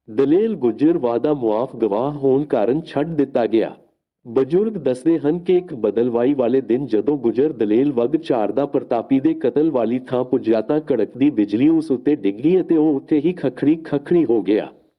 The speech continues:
ਕਰੀਬ ਡੇਢ ਸਦੀ ਬੀਤਣ ਮਗਰੋਂ ਵੀ ਪ੍ਰਤਾਪੀ ਦੀ ਦੁਖਾਂਤ ਕਥਾ ਸਾਡੇ ਇਲਾਕੇ ਦੇ ਸੰਵੇਦਨਸ਼ੀਲ ਲੋਕਾਂ ਦੇ ਮਨਾਂ ਉੱਤੇ ਛਾਈ ਹੋਈ ਹੈ।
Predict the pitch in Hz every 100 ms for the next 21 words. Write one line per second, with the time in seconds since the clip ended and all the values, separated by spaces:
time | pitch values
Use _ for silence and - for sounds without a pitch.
0 | _ _ _ _ - 156 220 214 127 143
1 | 185 180 143 151 156 117 - 147 127 98
2 | 110 131 165 170 135 - 120 131 139 156
3 | 156 113 - 117 131 - 127 135 147 -
4 | 113 101 147 123 107 - 123 147 160 147
5 | 110 120 113 110 - 175 175 113 98 123
6 | 117 165 123 110 165 180 185 180 - 123
7 | 120 110 95 98 104 71